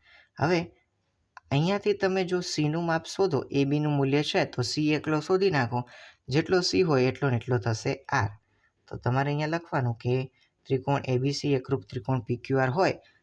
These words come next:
તો ખૂણો સી બરાબર ખૂણો આર થશે. હવે ત્રણેય ખૂણાના માપનો સરવાળો એકસો એંસી, એની જગ્યાએ પચાસ લખો,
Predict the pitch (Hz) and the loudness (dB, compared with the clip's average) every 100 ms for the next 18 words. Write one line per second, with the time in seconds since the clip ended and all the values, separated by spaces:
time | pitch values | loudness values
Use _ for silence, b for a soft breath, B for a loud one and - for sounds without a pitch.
0 | _ - 151 - - - 151 165 - - | _ -2 -2 -2 -4 -2 0 0 -4 -12
1 | - 196 196 - - _ 123 131 135 139 | -6 -2 0 -2 -10 _ -4 0 0 0
2 | 123 - 120 120 - 113 113 117 _ _ | -4 -4 -2 -2 0 2 2 -2 _ _
3 | 170 147 - 104 - _ b b b _ | -2 -2 -4 -8 -14 _ b b b _
4 | 117 117 - 135 147 151 143 147 139 139 | -4 -2 0 0 0 -2 -2 0 0 -2
5 | 143 139 139 139 131 123 - 131 147 - | -2 -4 -2 0 0 -2 -2 -2 -2 -2
6 | 156 156 B B B _ - 139 135 143 | -4 -4 B B B _ -2 2 4 2
7 | 127 123 120 113 139 160 156 - 151 147 | 2 2 0 0 -2 -2 -4 -2 -4 0